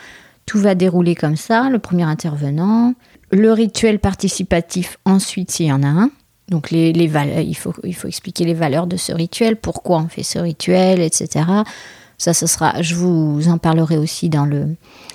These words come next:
dans l'épisode, euh, qui suit, la deuxième partie, on va dire, pour aller un peu plus dans le détail. On présente le deuxième intervenant,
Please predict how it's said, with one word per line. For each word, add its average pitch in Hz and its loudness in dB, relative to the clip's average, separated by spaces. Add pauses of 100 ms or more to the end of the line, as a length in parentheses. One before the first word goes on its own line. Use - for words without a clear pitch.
(220)
dans 175 4
l'épisode, 160 2
euh, 147 2
qui - -4
suit, 247 0
la 190 4
deuxième 160 2
partie, 226 -2
on 202 2
va 156 2
dire, 185 -2
pour - -10
aller 156 0
un 151 0
peu 175 -2
plus 175 -2
dans 151 0
le 151 -2
détail. 202 0 (220)
On 190 2
présente 180 0
le 180 0
deuxième 165 0
intervenant, 208 0